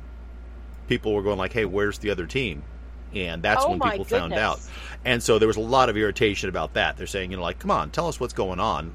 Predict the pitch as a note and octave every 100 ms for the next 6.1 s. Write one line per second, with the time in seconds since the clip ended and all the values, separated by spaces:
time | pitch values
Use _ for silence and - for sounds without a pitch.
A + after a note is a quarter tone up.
0 | - A#2 G#2+ G#2 G2 F2+ E2 F2+ F2+ F2
1 | F2 E2 F#2 E2 D#2+ D#2+ F#2 G#2 G2 D2
2 | D2+ C2+ C#2 A#1+ C2+ - - - - A#2
3 | F#2 F#2 F#2+ F#2 E2+ E2 D2+ F2 F2 C#2
4 | A#1+ - E2 D2+ G#2 F2+ F2+ G2+ A2 F#2
5 | F2 D2+ F2+ D2+ E2 D2+ B1 - D#2 A#1+